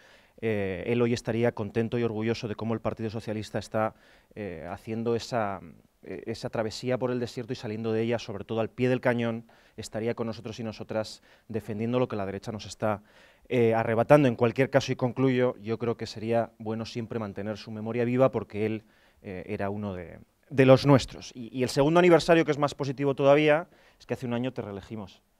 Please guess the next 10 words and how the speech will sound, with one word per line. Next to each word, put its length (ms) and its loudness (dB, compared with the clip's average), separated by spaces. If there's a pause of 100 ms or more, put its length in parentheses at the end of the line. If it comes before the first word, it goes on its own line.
(120)
Pachi, 280 -12
secretario 800 -10 (380)
general. 540 4 (800)
En 140 0
este 220 4
fin 160 4
de 80 8
semana, 340 -2
realmente 400 -4
fue, 320 -4